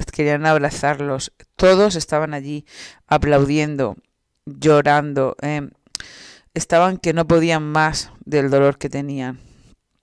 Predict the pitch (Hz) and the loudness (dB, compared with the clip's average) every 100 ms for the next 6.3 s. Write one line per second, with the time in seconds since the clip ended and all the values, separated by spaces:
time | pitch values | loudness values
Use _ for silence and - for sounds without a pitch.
0 | _ _ _ _ - 170 165 151 165 165 | _ _ _ _ -8 -2 0 0 2 4
1 | 165 165 - 147 - 151 156 - 151 147 | 2 0 -6 -6 -2 -2 -2 0 0 -2
2 | - 156 160 160 175 - _ - - - | -6 -6 -2 0 0 -4 _ -20 -20 -20
3 | _ 156 156 156 165 160 - 185 185 175 | _ -2 2 4 2 0 2 2 4 0
4 | 170 156 151 147 135 - 151 139 147 151 | 0 0 0 0 0 2 2 2 2 2
5 | - 147 151 143 143 139 143 135 143 147 | 0 -2 -4 -8 -8 -4 -4 -4 -6 -8
6 | 156 190 | -6 -10